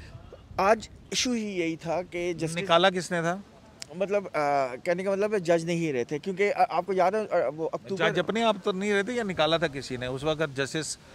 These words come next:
Speaker 2: साकिब निसार चीफ जस्टिस थे, जस्टिस आसिफ सईद खोसा जो हैं वो सीनियर प्यूने जज थे और, अ, जो सुप्रीम जुडिशल काउंसिल का फैसला लिखा है वो जस्टिस आसिफ सईद खोसा साहब ने लिखा है।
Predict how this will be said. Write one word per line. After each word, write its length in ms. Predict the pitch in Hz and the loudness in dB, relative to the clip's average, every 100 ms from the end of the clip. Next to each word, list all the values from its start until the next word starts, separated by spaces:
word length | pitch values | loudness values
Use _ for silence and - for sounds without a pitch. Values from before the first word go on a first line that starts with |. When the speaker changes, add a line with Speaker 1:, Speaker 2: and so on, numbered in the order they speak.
| - - - | -20 -18 -2
Speaker 2:
साकिब 500 | 120 131 - 143 170 | 2 2 2 2 0
निसार 260 | 165 160 151 | 2 4 4
चीफ 220 | 143 127 | 2 -6
जस्टिस 360 | 135 131 160 143 | -4 -4 -6 -4
थे, 300 | 139 131 120 | -2 -2 -4
जस्टिस 360 | 139 - 147 | -6 -6 0
आसिफ 260 | 147 139 170 | 0 0 -2
सईद 200 | 170 147 | -2 -2
खोसा 340 | 147 135 151 | -2 2 2
जो 120 | 143 | 2
हैं 160 | 139 139 | 0 -2
वो 340 | 143 139 123 | 0 0 0
सीनियर 320 | 104 123 135 139 | -2 -6 -6 -6
प्यूने 260 | 147 143 | -4 -4
जज 260 | 131 127 - | -2 -4 -4
थे 140 | 127 117 - - - - | -6 -6 -12 -18 -14 -2
और, 340 | 131 143 135 143 | 2 2 2 2
अ, 180 | 139 | 4
जो 200 | 131 139 | 4 0
सुप्रीम 320 | 131 147 151 156 | -2 -4 -4 -2
जुडिशल 320 | 151 139 156 | -2 -4 -4
काउंसिल 340 | 131 131 143 | -4 -6 -6
का 100 | 143 | -6
फैसला 400 | - 120 110 156 | -4 -4 0 2
लिखा 280 | 135 120 170 | 2 0 2
है 180 | 143 - - - - | 2 0 -10 -16 -8
वो 120 | 190 170 | -4 -2
जस्टिस 340 | 151 143 120 | -2 -4 -4
आसिफ 280 | 113 - 131 | -6 -6 -6
सईद 160 | 151 | -6
खोसा 320 | - 123 120 135 | -6 -6 -4 -2
साहब 260 | 135 127 | -2 -4
ने 80 | 135 | -6
लिखा 240 | 120 - | -10 -6
है। 100 | 113 | -6